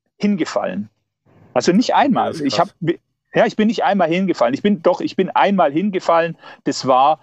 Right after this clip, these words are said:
Speaker 1: beim allerletzten Downhill von, ähm, Rifugio Bertone runter nach Courmayeur, wo, äh, Carsten, mein Supporter, vor mir lief und einfach da nochmal mich unglaublich, äh,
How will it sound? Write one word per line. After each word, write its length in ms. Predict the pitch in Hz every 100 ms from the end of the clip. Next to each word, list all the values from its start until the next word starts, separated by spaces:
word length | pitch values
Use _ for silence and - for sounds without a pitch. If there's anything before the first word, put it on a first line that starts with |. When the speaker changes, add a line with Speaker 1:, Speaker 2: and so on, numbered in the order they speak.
| _
Speaker 1:
beim 180 | 147 143 -
allerletzten 720 | 170 214 180 160 - - 131
Downhill 560 | 117 151 170 165 156
von, 420 | 147 151 135 135 135
ähm, 240 | 131 135
Rifugio 540 | 127 139 - 160 147 139
Bertone 500 | 123 - 151 165 143
runter 280 | 143 156 135
nach 220 | 131 -
Courmayeur, 680 | - 120 113 113 135 160 - - - -
wo, 360 | 131 131 131 135
äh, 240 | 127 123 127
Carsten, 680 | 151 156 - - 156 139
mein 200 | 135 127
Supporter, 480 | - 123 139 156 165
vor 260 | - 160 165
mir 180 | 156 147
lief 340 | 135 151 143
und 380 | - 147 131 123
einfach 400 | - 135 - 131
da 160 | 139 131
nochmal 440 | 131 123 123 123
mich 240 | 120 127 -
unglaublich, 880 | 139 131 120 123 120 127 120 - -
äh, 400 | 113 110 110